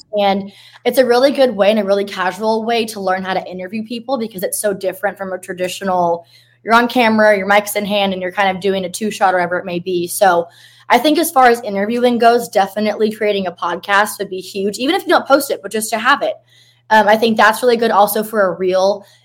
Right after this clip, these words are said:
Speaker 2: And then speaking of reels, I also did this when I was in college because
Speaker 1: Mm-hmm.
Speaker 2: I was trying to get as much experience as I could and just have a reel that was differentiated, because now looking back, some of my school projects I did were so bad and I wiped them all off YouTube. I'm like,
Speaker 1: Oh,
Speaker 2: This is so
Speaker 1: I
Speaker 2: embarrassing. Like, I cannot
Speaker 1: also
Speaker 2: believe
Speaker 1: have mine.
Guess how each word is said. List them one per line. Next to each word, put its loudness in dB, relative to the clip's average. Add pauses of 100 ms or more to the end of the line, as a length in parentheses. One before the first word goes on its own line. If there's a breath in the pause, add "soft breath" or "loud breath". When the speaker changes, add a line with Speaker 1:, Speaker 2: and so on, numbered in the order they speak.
Speaker 2:
And -2
then 0
speaking -2
of -2
reels, 2
I 2
also 0
did -4
this -2
when -6
I -2
was -4
in -6
college 0 (340 loud breath)
because 2
Speaker 1:
Mm-hmm. -2
Speaker 2:
I 0
was -2 (100)
trying 0
to -4
get 4
as 0
much -4
experience -6
as -4
I 0
could -4
and -4
just -4
have 4
a 4
reel 0
that 0
was -6
differentiated, 0
because -2 (440 soft breath)
now 0
looking 2
back, -2
some -12
of -4
my -2
school -6
projects -8
I -2
did -6
were -10
so -2
bad -2
and -2
I 0
wiped -2
them -6
all 2
off 0
YouTube. -4
I'm 6
like, 4
Speaker 1:
Oh, -4
Speaker 2:
This -4
is -8
so -2
Speaker 1:
I 2
Speaker 2:
embarrassing. -2
Like, 0
I 0
cannot 2
Speaker 1:
also -2
Speaker 2:
believe 2
Speaker 1:
have -2
mine. -4